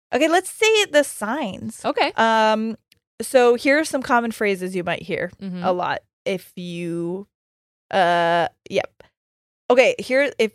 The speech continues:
Speaker 1: this is a conditioned response that you feel you say a lot, "Don't worry, I'll just do it myself," or, "It's fine, never mind." <laughs>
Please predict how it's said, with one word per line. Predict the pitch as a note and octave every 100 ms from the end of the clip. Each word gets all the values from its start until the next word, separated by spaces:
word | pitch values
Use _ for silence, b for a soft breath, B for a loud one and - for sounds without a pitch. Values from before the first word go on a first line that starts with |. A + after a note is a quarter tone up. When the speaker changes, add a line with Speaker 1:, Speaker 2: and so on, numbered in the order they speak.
| -
Speaker 1:
this | G#3 D4+
is | C#4+ G#3+
a |
conditioned | G#3+ G3+ G3+ A3+ G3+
response | F3+ F#3 A3+ B3+ C4+
that | -
you | G3+ G4
feel | - D#3+
you | D#3+ F3
say | F3+ C3+
a |
lot, | D3 D3 F#3
"Don't | - A3
worry, | F#3+ F#3+ G#3+
I'll | G3
just | F#3+ -
do | F3+
it | F#2+
myself," | A#3+ F#3 E3 F#3
or, | - F#3
"It's | F#3 -
fine, | F#3 F3 F3+
never | F3 G#3+
mind." | F3+ D#3 G3 - - -
<laughs> | -